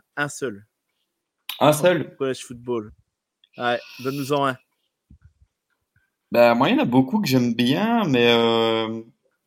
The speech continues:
Speaker 2: Euh,
Speaker 1: Allez,
Speaker 2: je
Speaker 1: tu peux en
Speaker 2: vais
Speaker 1: donner deux, tu peux en donner deux,
Speaker 2: choisir
Speaker 1: allez, tu peux en donner deux.
Speaker 2: Bah, du coup, bah, je vais pas prendre Clemson, N C State, parce que c'est un peu trop facile.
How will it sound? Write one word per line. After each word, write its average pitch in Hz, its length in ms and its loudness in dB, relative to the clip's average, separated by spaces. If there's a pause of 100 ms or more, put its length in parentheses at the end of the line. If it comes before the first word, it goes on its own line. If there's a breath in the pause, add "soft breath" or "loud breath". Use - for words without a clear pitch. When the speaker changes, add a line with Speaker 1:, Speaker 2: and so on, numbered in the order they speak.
(720)
Speaker 2:
Euh, 92 1300 -4 (560)
Speaker 1:
Allez, 143 180 6
Speaker 2:
je - 140 -6
Speaker 1:
tu 92 60 -16
peux 107 60 0
en 139 40 4
Speaker 2:
vais 135 40 2
Speaker 1:
donner 156 220 2
deux, 160 140 6
tu 160 40 4
peux 123 60 4 (160)
en 151 60 2
donner 147 280 0
deux, 151 100 0
Speaker 2:
choisir 131 140 4
Speaker 1:
allez, 120 300 -2
tu - 100 -20
peux 135 80 -6
en - 20 -2
donner 131 240 -6
deux. 120 240 -4 (1800)
Speaker 2:
Bah, 110 200 0
du 113 240 -6
coup, 160 140 -4
bah, 98 440 4
je 104 160 -4
vais 117 60 -4
pas 135 120 4
prendre 135 260 -2
Clemson, 131 520 0
N 113 140 -2
C - 160 -14
State, 151 340 -2
parce 101 140 -12
que - 100 -16
c'est - 100 -4
un 98 80 0
peu 107 140 -6
trop 104 160 -8
facile. 151 480 -4